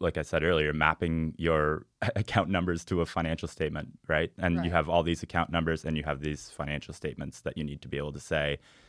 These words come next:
Speaker 1: "There's this much money that went through these revenue accounts, so that's how much our revenue should say on the f-, financial statement." And that's all that they really have to check. I mean,
Speaker 2: Mm-hmm.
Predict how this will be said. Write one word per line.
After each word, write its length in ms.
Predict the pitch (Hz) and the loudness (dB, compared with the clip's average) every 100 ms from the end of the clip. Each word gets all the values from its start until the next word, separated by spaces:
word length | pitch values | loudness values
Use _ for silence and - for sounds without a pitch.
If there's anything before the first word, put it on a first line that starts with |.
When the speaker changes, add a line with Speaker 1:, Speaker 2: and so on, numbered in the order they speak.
| - | -4
Speaker 1:
"There's 160 | 87 - | -2 0
this 200 | 87 87 | 0 2
much 180 | 78 | 0
money 180 | 82 78 | 2 2
that 120 | 76 | 2
went 200 | 78 78 | 0 -2
through 180 | - 80 | -2 -2
these 260 | 76 73 - - | -2 -2 -6 0
revenue 380 | 82 76 78 76 | 2 4 2 0
accounts, 400 | 78 76 76 - | 0 -2 -2 -6
so 260 | - 90 80 | 0 4 4
that's 240 | 73 - | 2 0
how 180 | 80 76 - | 0 -2 -4
much 220 | 71 - | -8 -2
our 100 | 73 | -2
revenue 300 | 71 71 71 | 0 -2 -6
should 180 | - - | -8 -8
say 180 | 73 - | -6 -6
on 160 | 65 - | -8 -8
the 60 | |
f-, 180 | - - _ | -12 -18 _
financial 400 | - 67 69 - | -8 -8 -8 -12
statement." 400 | - - - - _ _ _ _ _ - | -10 -12 -12 -18 _ _ _ _ _ 2
And 100 | 101 | 4
that's 140 | 101 139 | 4 6
all 120 | 120 | 4
that 120 | 95 | 4
they 140 | 92 90 | 2 4
really 220 | 90 87 | 4 4
have 180 | 82 - | 0 -2
to 80 | |
check. 400 | - 90 73 - - | -2 0 0 -2 -2
I 80 | |
mean, 260 | 80 65 - | -2 -2 -8
Speaker 2:
Mm-hmm. 120 | - | -6